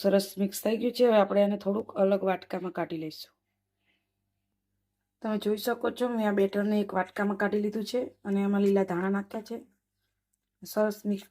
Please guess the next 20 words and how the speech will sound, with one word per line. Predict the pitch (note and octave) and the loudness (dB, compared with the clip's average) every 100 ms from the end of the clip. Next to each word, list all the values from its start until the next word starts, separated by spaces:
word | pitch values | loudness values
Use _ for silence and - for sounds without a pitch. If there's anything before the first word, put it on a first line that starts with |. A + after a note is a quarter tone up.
| A3+ | -2
કરી | A#3 C4 - _ _ - - _ - | 0 0 -4 _ _ -20 -20 _ -8
અને | G#3 | 0
આપણે | A3 F#3 F3 G3 | 2 2 2 -2
આમાં | G#3 A#3 B3+ - _ _ _ | -2 -2 -4 -10 _ _ _
ખારો | - G3 G3 | -4 0 2
નાખીશું. | F#3 F3 - E3+ - - _ _ _ _ _ _ _ _ _ _ _ _ | 0 -4 -8 -14 -14 -20 _ _ _ _ _ _ _ _ _ _ _ _
ખારો | - G3 G3+ | -2 0 2
મેં | G3+ | 2
અહીંયા | G3+ A3 B3+ C#4+ _ _ _ _ _ - | 2 0 -4 -10 _ _ _ _ _ -6
અડધી | F#3+ F#3+ A3+ | -4 -2 -2
ચમચીથી | G#3 G3 G3 G#3 F3+ | 0 0 0 -2 -2
ઓછો | F3 G3+ | -2 0
લીધો | G3 G3+ G#3 | 0 0 -2
છે. | B3+ C#4+ - _ _ _ _ _ _ _ _ _ _ _ _ _ _ _ _ _ _ _ _ _ _ _ _ _ F#3+ - | -4 -6 -12 _ _ _ _ _ _ _ _ _ _ _ _ _ _ _ _ _ _ _ _ _ _ _ _ _ -20 -6
સરસ | G3 F#3+ F#3+ F#3 | -2 -2 -2 -8
મિક્સ | F3+ - - | -10 -12 -10
કરશું. | F3+ - _ _ _ _ _ _ _ _ _ _ _ _ _ - - _ - _ _ _ _ _ - _ _ _ _ | -10 -12 _ _ _ _ _ _ _ _ _ _ _ _ _ -20 -20 _ -20 _ _ _ _ _ -20 _ _ _ _
આને | G3 F#3+ | -6 -4
આપણે | F#3+ G3 G3 | -2 -4 -6
ફટાફટ | G3 G3+ G3+ G#3+ | -4 -4 -4 -6